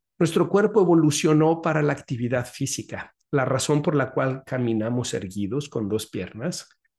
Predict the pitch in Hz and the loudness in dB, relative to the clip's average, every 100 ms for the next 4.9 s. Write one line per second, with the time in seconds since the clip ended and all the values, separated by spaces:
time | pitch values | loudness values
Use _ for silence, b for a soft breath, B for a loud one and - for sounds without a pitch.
0 | _ 165 143 120 143 - 127 147 135 123 | _ 0 0 0 -2 0 -2 0 0 0
1 | 123 120 110 110 - 120 113 - - 113 | 0 0 0 -2 -4 -4 -4 -8 -8 -4
2 | 117 107 95 120 143 110 104 123 147 123 | -2 0 0 0 0 -2 -2 -2 -2 -4
3 | 101 101 101 - 113 113 107 - 107 120 | -6 -6 -8 -6 -4 -4 -6 -8 -10 -8
4 | - 113 95 92 95 110 214 - - | -8 -8 -8 -8 -8 -8 -10 -14 -20